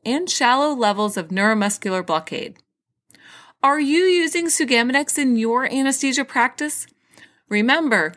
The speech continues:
the F D A approved doses of sugammadex for the reversal of rocuronium or vecuronium are two milligrams per K G for a train of four count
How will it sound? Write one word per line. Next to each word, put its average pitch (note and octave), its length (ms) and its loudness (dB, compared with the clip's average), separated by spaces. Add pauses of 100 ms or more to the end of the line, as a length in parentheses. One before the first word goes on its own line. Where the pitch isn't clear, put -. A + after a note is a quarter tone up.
(160)
the A#3+ 220 -2
F E4 240 0
D D4+ 160 0
A B3+ 160 2
approved D4+ 540 -2
doses G3 400 -2 (100)
of B3+ 160 2
sugammadex F#3+ 800 -2
for D#4 300 2
the E4 120 -2
reversal A3 580 0
of E3+ 200 -4
rocuronium A3+ 800 0
or C#4+ 240 2
vecuronium G3 680 -2
are F#3 400 0 (680)
two F4 320 0
milligrams A3+ 600 2
per C#4 240 0
K C#4 220 -2
G F#3+ 320 -4
for B3+ 260 0
a C#4 100 2
train E4 340 0
of F#4 100 -4
four C4+ 240 -2
count E3 340 -6